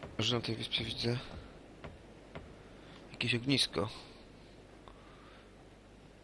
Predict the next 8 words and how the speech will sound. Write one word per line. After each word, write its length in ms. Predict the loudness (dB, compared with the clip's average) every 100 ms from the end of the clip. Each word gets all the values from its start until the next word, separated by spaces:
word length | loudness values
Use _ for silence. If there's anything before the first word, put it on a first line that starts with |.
| -18 -18 -18 -18 -6
Czy 140 | 2 4
jest 160 | 4
większa 260 | 2 4 6
szansa, 300 | 6 6 2
że 80 | 2
tutaj 160 | 2
ktoś 200 | 2 0
będzie? 380 | 0 0 2 0